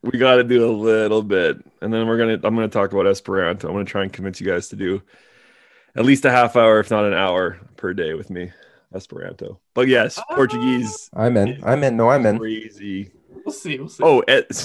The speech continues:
Speaker 1: <laughs> I'll make my case. I'll make my case.
Speaker 2: <laughs>
Speaker 1: But yeah, Portuguese, man. I did the memorized course, and every tenth word was new.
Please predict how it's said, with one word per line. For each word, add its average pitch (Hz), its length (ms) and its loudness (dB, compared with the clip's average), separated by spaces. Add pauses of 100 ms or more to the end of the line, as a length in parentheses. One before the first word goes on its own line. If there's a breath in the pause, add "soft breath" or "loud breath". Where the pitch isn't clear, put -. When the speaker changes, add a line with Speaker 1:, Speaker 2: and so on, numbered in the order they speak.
(120)
Speaker 1:
<laughs> 135 300 -2
I'll 120 180 2
make 131 220 0
my 117 120 -4
case. - 380 -10
I'll 95 80 -8
make 104 200 -10
my 107 100 -16
case. - 380 -20
Speaker 2:
<laughs> - 280 -2
Speaker 1:
But - 180 2
yeah, 190 180 2 (120)
Portuguese, 175 640 -4
man. 202 400 -2 (760 soft breath)
I 123 100 2
did 156 140 -2
the 143 80 -4
memorized 156 560 -2
course, - 580 -6 (160)
and 113 680 -2 (320)
every 139 540 0 (180)
tenth - 600 -8
word 202 380 -4
was 190 220 -6
new. 202 380 -6